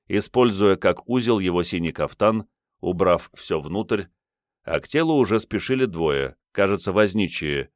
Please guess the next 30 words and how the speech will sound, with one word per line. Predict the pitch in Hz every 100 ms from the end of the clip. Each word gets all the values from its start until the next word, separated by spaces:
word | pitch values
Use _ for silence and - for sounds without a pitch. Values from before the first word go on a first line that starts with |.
| _
чтобы | - 110 107
утащить | 98 104 95 98 87 -
труп. | 113 95 - - _ _ _ _ _ _
Сам | - - 92
я | 95 90
быстро | 101 - 87
обыскал | 85 87 - 90 82
три | 87
остальных | 85 78 87 78 76 -
тела, | 110 110 101 87 _ _
снимая | - 104 107 104
незапачканную | 98 98 95 92 95 - 95 90 87
кровью | 92 95 85 80
одежду | 73 95 101 92
и | - 73
обувь, | 82 101 104 - _ _ _
вырезая | - 82 95 85 85 110 113 101 _ _
и | 123
отмывая | 127 - 101 85 101 107
от | - 90
крови | - 90 76
болты. | 76 80 82 - 67 _ _ _ _ _ _ _ _
Все | - 104 95
три | 98 95
в |
телах | - 95 107 87
были, | 82 73 69 - _ _ -
не | 107
пришлось | 113 127 127 107 90
выискивать. | 90 90 76 - 71 67 -